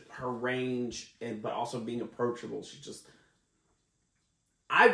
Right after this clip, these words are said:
hundred percent would say, in the beginning of her career, not everybody would say she'd be an Oscar-winning actress. People would probably peg her as, like,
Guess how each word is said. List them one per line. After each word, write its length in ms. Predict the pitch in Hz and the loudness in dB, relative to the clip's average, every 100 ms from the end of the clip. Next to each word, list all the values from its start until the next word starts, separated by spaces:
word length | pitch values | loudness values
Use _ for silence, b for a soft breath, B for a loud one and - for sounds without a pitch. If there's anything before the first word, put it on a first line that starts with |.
| - | 6
hundred 300 | 170 226 220 | 2 4 4
percent 320 | 208 - 139 | 2 2 4
would 140 | 143 | 4
say, 480 | - 107 98 - - | 4 -4 -4 -8 -10
in 80 | - | -6
the 60 | 117 | -2
beginning 260 | 117 139 | 2 4
of 60 | 139 | 4
her 80 | 123 | 2
career, 460 | - 123 110 92 | -6 0 0 0
not 180 | 113 110 | -2 -4
everybody 260 | 117 113 104 | -2 -2 -4
would 140 | 101 | -4
say 180 | 113 113 | -4 -4
she'd 160 | - 98 | -4 -6
be 80 | 107 | -6
an 20 | |
Oscar-winning 680 | - 95 - 82 73 69 71 | -6 -10 -10 -8 -8 -8 -10
actress. 420 | 65 - - - | -12 -14 -16 -16
People 200 | - - - | -12 -8 -6
would 60 | |
probably 200 | - - | -4 -6
peg 260 | - 98 92 | -6 -10 -10
her 120 | - | -12
as, 120 | - - | -14 -12
like, 280 | - - | -12 -14